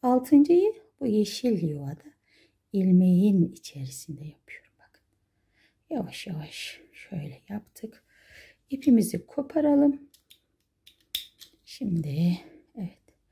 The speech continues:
inşallah anlaşıldı arkadaşlar. Anlaşılmayan bir şey olursa şöyle videoyu durdurup tekrar izlerseniz olur. Şöyle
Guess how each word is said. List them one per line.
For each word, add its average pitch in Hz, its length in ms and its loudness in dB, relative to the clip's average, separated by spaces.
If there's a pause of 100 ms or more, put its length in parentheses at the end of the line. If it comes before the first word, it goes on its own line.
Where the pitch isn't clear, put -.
(280)
inşallah - 600 -16
anlaşıldı 185 640 -2
arkadaşlar. 185 880 -6 (500)
Anlaşılmayan 214 720 2
bir 185 60 -4
şey 208 240 -8
olursa 202 680 -6 (580)
şöyle 175 300 -4
videoyu 175 480 0
durdurup 226 580 -2
tekrar 202 580 -4 (1000)
izlerseniz 175 840 -4
olur. 180 280 -4
Şöyle 170 520 -6